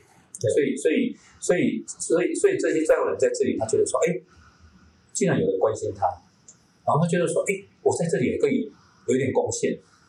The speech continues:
Speaker 1: 嗯。
Speaker 2: 啊，我可以帮助别人，
Speaker 1: 嗯。
Speaker 2: 他也觉得很高兴。
Speaker 1: 嗯。
Speaker 2: 所以其实那个，呃，当然了，没有钱很痛苦，没有错。
Speaker 1: 嗯。
Speaker 2: 但是到一定有额度，你够了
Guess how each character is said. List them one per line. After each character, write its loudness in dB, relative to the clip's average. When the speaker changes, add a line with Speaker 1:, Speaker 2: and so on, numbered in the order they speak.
Speaker 1:
嗯。 2
Speaker 2:
啊， 2
我 2
可 2
以 2
帮 0
助 -2
别 2
人， 0
Speaker 1:
嗯。 2
Speaker 2:
他 0
也 -2
觉 0
得 0
很 -8
高 -12
兴。 -12
Speaker 1:
嗯。 4
Speaker 2:
所 2
以 0
其 -4
实 0
那 0
个， 2
呃， 0
当 2
然 0
了， -2
没 0
有 0
钱 -4
很 -4
痛 -2
苦， -20
没 -18
有 -18
错。 -6
Speaker 1:
嗯。 2
Speaker 2:
但 2
是 -2
到 4
一 -2
定 2
有 2
额 0
度， 4
你 0
够 0
了 -2